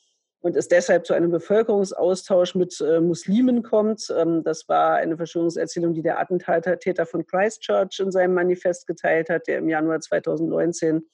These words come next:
einundfünfzig Menschen in zwei Moscheen in Neu-, Neuseeland erschossen hat. Und wenn wir hier zu uns gucken, auf den Attentäter von Halle, der im Oktober zweitausendneunzehn die Synagoge in Halle attackiert hat, ähm, dort zwar gescheitert ist, aber trotzdem zwei Menschen erschossen hat,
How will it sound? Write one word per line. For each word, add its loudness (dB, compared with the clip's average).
einundfünfzig -2
Menschen -2
in -2
zwei -2
Moscheen 0
in -2
Neu-, -2
Neuseeland 2
erschossen -2
hat. -2
Und -2
wenn 4
wir 6
hier 4
zu 0
uns 0
gucken, 0
auf -2
den -4
Attentäter -4
von -6
Halle, 2
der 2
im -2
Oktober -2
zweitausendneunzehn 0
die -4
Synagoge 0
in -4
Halle 0
attackiert -2
hat, 0
ähm, 0
dort -2
zwar -2
gescheitert 0
ist, -6
aber -6
trotzdem -8
zwei -4
Menschen -4
erschossen -2
hat, -2